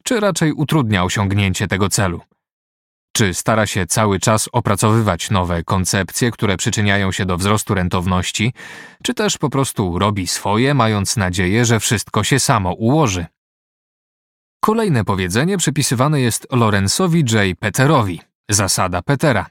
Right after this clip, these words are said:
który miał powiedzieć, że jeśli nie wiemy, dokąd zmierzamy,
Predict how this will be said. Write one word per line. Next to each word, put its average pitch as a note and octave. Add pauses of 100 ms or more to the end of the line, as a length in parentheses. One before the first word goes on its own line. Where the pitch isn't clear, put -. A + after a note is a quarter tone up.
(640)
który G3
miał C3+
powiedzieć, C#3+
że A2
jeśli G2
nie F2+
wiemy, A#2+
dokąd F#2
zmierzamy, F#2+